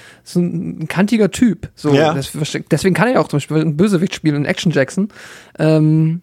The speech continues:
Speaker 1: und das macht's aber dann auch wieder, find ich, ganz nett, wenn nochmal so ein Hollywood-Film sich da so ein bisschen, ähm,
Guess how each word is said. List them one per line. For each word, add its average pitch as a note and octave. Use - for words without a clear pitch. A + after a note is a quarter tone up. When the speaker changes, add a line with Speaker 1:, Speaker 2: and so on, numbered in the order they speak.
Speaker 1:
und E3+
das -
macht's G3+
aber G3
dann F3
auch F#3+
wieder, G3+
find F3+
ich, F3+
ganz F3+
nett, F#3
wenn E3+
nochmal F3
so F3+
ein D#3
Hollywood-Film F#3
sich F3
da E3+
so -
ein D#3+
bisschen, D#3+
ähm, D#3